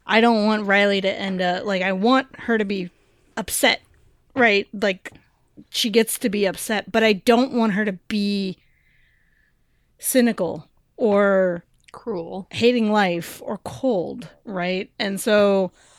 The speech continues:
Speaker 1: I'm walking a fine line now as we're about to go into doing our epilogues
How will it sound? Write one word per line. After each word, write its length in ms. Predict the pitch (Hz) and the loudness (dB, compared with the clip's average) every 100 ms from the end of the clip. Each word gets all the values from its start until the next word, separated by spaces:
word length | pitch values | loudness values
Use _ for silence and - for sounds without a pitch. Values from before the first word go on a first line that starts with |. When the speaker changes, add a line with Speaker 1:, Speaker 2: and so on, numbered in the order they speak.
| _ - | _ -2
Speaker 1:
I'm 220 | 214 233 | 2 4
walking 400 | 220 214 214 220 | 4 2 0 -2
a 80 | 202 | -4
fine 320 | - 202 196 | -4 -4 -2
line 340 | 196 196 190 196 | -2 -2 -2 0
now 420 | 233 220 202 196 | 2 2 2 0
as 240 | 202 190 | -2 -4
we're 120 | 196 | -2
about 220 | 190 202 190 | -2 -2 -4
to 80 | |
go 160 | 190 185 | -4 -4
into 340 | - 226 220 202 | -2 -4 -2 -4
doing 300 | 190 180 175 | -4 -4 -6
our 120 | - | -8
epilogues 840 | 185 185 175 175 170 170 - - | -8 -6 -6 -6 -6 -10 -14 -16